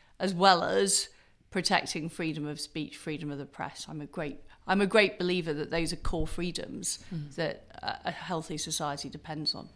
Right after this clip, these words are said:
Speaker 2: There's a big difference, though, isn't there, between social media outlets that promote eating disorders, uh, that display sexually explicit content and so on, and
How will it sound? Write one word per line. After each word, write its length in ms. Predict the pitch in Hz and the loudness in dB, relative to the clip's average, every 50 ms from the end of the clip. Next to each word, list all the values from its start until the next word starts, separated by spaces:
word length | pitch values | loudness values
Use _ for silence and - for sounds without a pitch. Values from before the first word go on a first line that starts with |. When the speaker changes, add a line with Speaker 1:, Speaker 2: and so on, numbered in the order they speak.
| - - | -6 -2
Speaker 2:
There's 180 | 247 254 233 | -2 0 0
a 40 | 269 | -2
big 280 | 269 - 311 - - - | -2 -2 -4 -4 0 2
difference, 380 | 247 240 - - 185 151 - | 2 2 2 0 -4 -4 -2
though, 120 | - 170 170 | 0 0 0
isn't 200 | 170 156 160 - | 0 0 -2 -2
there, 140 | 160 156 - | -4 -4 -4
between 760 | - - - - - 180 170 160 160 156 151 151 151 - - - - - - - - - - | -6 -10 -8 -4 -2 -2 0 0 0 -2 -2 -4 -4 -6 -10 -16 -20 -20 -20 -20 -20 -12 -8
social 400 | - - 208 185 180 - - 185 | -4 0 0 0 0 0 0 0
media 720 | 180 180 175 175 165 - 170 160 160 160 156 156 151 - - | 0 0 0 0 0 0 0 0 0 0 0 0 -2 -2 0
outlets 560 | 156 151 - 196 160 151 - - - - - | -2 -2 -2 -2 -4 -6 -4 -4 -2 -2 0
that 280 | 156 147 143 143 - | 0 0 -2 -2 -4
promote 600 | - - 156 151 147 143 139 143 - - - - - - - - - - - | -8 -6 -4 -2 0 0 -2 -2 -6 -6 -8 -8 -8 -8 -18 -20 -16 -6 -6
eating 360 | 180 - - - 185 165 160 | -6 -4 -4 -4 -2 -2 -2
disorders, 1080 | - 165 - - - 165 156 156 160 151 160 151 151 147 147 147 147 147 139 139 - - - - | -2 0 0 0 0 0 0 0 -2 -2 -2 -2 -2 0 -2 -2 -2 -2 0 0 -2 -2 -4 -6
uh, 260 | 131 - - - - - - - - - - - - | -10 -8 -6 -6 -8 -8 -10 -20 -20 -20 -20 -14 -6
that 260 | - 135 95 - - | -4 -4 -4 -4 -6
display 360 | - 147 - - 156 147 147 139 | -6 -6 -6 -4 -4 -4 -2 -2
sexually 460 | - - 165 - - - 160 156 151 | 0 0 0 0 0 -2 -2 0 -2
explicit 520 | - - - - 160 156 - - - - | 0 -2 -2 -2 -2 -4 -2 -4 -6 -6
content 560 | - - 240 240 233 226 - 220 214 202 - | 0 2 4 4 4 4 4 0 0 0 0
and 100 | 196 185 | 0 0
so 200 | - - 180 170 | 0 2 2 2
on, 120 | 165 170 - - | 2 2 -2 -2
and 380 | - 208 214 208 208 202 202 | 0 2 2 4 4 2 2